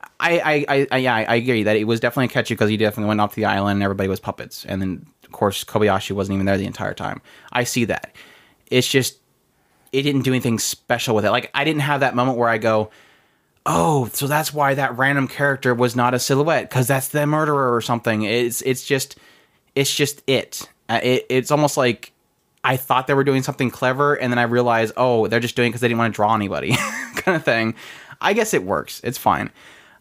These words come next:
Um, the main, the biggest issue with the show, and it's, it, there, there's two of 'em really, and one is not really its fault,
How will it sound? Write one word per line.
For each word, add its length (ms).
Um, 420
the 140
main, 400
the 100
biggest 640
issue 340
with 140
the 80
show, 600
and 160
it's, 180
it, 160
there, 180
there's 220
two 380
of 80
'em 160
really, 360
and 420
one 340
is 100
not 180
really 220
its 160
fault, 360